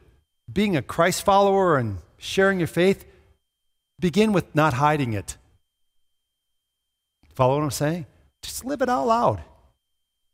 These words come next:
Live it without any shame or any apology. Be intentionally living for Jesus. Be intentionally,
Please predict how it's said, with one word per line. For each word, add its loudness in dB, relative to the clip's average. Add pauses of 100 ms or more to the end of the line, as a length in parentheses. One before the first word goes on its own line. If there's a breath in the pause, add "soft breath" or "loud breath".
(760)
Live 4
it 4
without 2
any -2
shame -2
or 2
any -2
apology. 0
Be -4
intentionally -4
living -2
for -8
Jesus. -8
Be -4
intentionally, -4